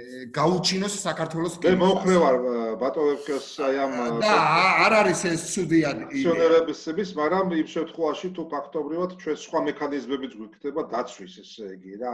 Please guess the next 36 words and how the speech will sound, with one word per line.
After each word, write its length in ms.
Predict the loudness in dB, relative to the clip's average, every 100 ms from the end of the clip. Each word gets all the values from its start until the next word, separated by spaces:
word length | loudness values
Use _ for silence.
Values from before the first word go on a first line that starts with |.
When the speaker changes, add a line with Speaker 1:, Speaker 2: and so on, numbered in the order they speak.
| -6
Speaker 2:
იგივე 260 | -6 -4 -2
ამ 160 | -2
აქციონერთა 640 | -6 -8 -10 -8 -8 -8 -10
საზოგადოების 840 | -10 -12 -8 -8 -4 -4 -6 -10
ინტერესების 640 | -16 -12 -10 -10 -12 -12 -10
და 100 | -12
უფლებების 540 | -10 -10 -8 -10 -12
დაცვის. 540 | -10 -8 -10 -12 -14 -14 _ _ _
Speaker 1:
რა 100 | -6
თქმა 200 | -6 -4
Speaker 2:
აქ 100 | -2
Speaker 1:
უნდა. 80 | 0
Speaker 2:
მოვიდეს 380 | 2 2 2 -2
ესეთი 340 | -6 -8 -6
ინციდენტები, 580 | -8 -8 -4 -2 0 0
რაც 140 | -2 0
ვაუჩერებს, 640 | 0 0 -2 -4 -4 -6 -12 -6 -2
ვაუჩერების 640 | -2 -2 -4 -8 -8 -8
თემას 320 | -8 -6 -6 -8
მოყვა, 380 | -8 -8 -6 -8
ხო, 180 | -8 -8
ფაქტობრივად, 520 | -6 -8 -8 -10 -10
როცა 180 | -14 -20
ჩვენ 220 | -12 -12 -12 _ _
თვითონ, 340 | -20 -6 -6 -6 _ _
თვითონ 320 | -16 -6 -6
ვიყიეთ 360 | -6 -4 -4 -2
და 80 | -4
თვითონ 260 | -4 -6
გავყიეთ 380 | -4 -6 -4 -6
და 80 | -4
არაფერი 340 | -4 -2 -4 -2
არ 120 | -2
დაგვრჩა, 340 | -6 -14 -20
ხო, 140 | -14 -12
მოსახლეობას. 640 | -12 -14 -12 -12 -12 -14